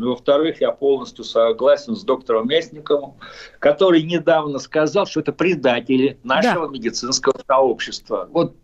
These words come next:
Speaker 1: тут больше не, не, не прибавишь, не убавишь. Другое дело, от чего это происходит?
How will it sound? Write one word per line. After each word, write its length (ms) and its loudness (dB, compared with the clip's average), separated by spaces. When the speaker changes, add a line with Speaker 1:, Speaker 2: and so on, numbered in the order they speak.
Speaker 1:
тут 160 4
больше 640 2
не, 260 4
не, 460 0
не 140 4
прибавишь, 720 2
не 100 -2
убавишь. 680 -4
Другое 560 4
дело, 500 -2
от 220 -10
чего 400 2
это 240 -2
происходит? 880 -2